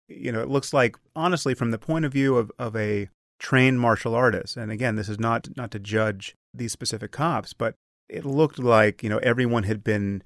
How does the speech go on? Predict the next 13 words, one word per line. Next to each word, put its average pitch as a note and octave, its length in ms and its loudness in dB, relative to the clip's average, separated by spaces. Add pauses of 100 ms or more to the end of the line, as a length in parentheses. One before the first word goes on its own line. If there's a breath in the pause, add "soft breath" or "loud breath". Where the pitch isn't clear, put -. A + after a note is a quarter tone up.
(440)
dosed A#2 480 8
with G#2+ 160 0
some A2 240 -2
sort G#2+ 240 2
of F#2 140 0
neurotoxic G#2+ 1200 2
agent G2 460 0
where F#2+ 160 -2
they G2 120 -2
just F#2+ 220 -8
couldn't G#2 360 -4
function A2 560 -4
properly. - 460 -8